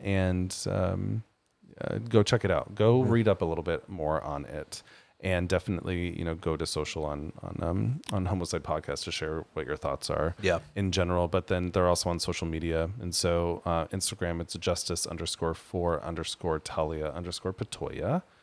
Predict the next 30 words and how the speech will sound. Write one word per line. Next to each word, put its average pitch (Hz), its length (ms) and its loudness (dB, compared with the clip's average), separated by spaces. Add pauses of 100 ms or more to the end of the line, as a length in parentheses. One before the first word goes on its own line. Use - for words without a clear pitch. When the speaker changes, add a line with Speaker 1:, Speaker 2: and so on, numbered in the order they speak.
(400)
Speaker 1:
And 104 120 0
then 95 120 0
Facebook 90 340 -2
is 87 140 -4
just - 180 -8
Justice - 360 -2
for, 76 420 -2
um, 78 520 -4 (240)
for - 140 -8
Talia 71 320 -4
Petoya. - 480 -10
So, - 300 2 (520)
uh, 92 320 6
you 92 160 4
have 143 100 4
a 113 40 0
few 107 160 -2
quotes, - 720 0 (240)
right? 98 120 6
Speaker 2:
Yeah, 135 200 10
we, 107 240 8
uh, 98 200 10 (200)
uh, 101 220 4
reached 107 260 0
out 110 140 4
to - 120 0
Allie 92 220 0
to 92 100 -2
see 92 220 -2
if - 220 -2